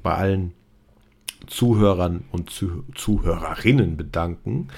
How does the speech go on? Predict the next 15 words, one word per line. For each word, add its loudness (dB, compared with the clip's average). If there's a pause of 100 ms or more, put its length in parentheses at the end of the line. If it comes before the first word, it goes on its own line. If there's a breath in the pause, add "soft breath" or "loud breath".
(460 loud breath)
für 2
die, -4
äh, -2
Aufmerksamkeit -2
und, -4
äh, -4
ja, 2
für, -2
äh, -4
eure -2
Bewertungen 0
und, -4
äh, -2
euer -2
Feedback. -4